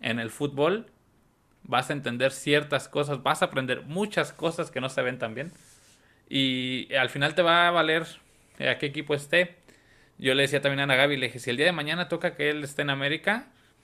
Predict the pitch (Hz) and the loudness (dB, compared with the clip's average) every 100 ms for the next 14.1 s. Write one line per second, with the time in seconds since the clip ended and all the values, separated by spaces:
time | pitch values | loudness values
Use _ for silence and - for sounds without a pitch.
0 | _ _ _ - - 135 147 147 147 117 | _ _ _ -6 0 2 2 2 0 0
1 | 131 135 135 143 117 110 123 170 - - | -2 -2 0 -2 -2 -2 -2 -4 -12 -20
2 | _ - 120 107 160 180 175 127 131 127 | _ -8 -6 -4 -2 0 0 0 -2 -4
3 | 123 117 139 143 151 123 - _ _ _ | -4 -4 -6 -2 0 0 -4 _ _ _
4 | _ - 120 123 120 143 143 147 123 - | _ -6 -2 -2 -2 -4 -4 -2 -4 -2
5 | - 160 156 143 131 139 135 - 135 135 | 0 2 0 -4 -2 -2 -4 0 4 6
6 | 127 110 - _ - 113 - 110 139 143 | 6 2 -12 _ -8 -6 -4 -2 2 2
7 | 139 123 143 147 202 247 _ _ _ _ | 0 0 0 2 -2 -4 _ _ _ _
8 | _ _ _ _ 156 151 139 139 135 135 | _ _ _ _ -2 2 2 2 0 2
9 | 131 123 117 139 139 156 147 143 - _ | 2 2 2 0 0 2 2 0 -10 _
10 | _ - 139 139 135 - 131 127 127 - | _ -6 -2 0 -2 -2 4 6 6 2
11 | - - _ - 139 143 147 160 175 170 | -10 -20 _ 4 4 4 0 2 2 0
12 | 151 160 160 - 143 131 117 113 - - | 0 -2 -4 -2 0 0 -4 -8 -20 -6
13 | 131 127 123 139 151 143 131 139 143 143 | -2 -2 -4 -8 -8 -6 -6 -6 -4 -2
14 | 131 | -2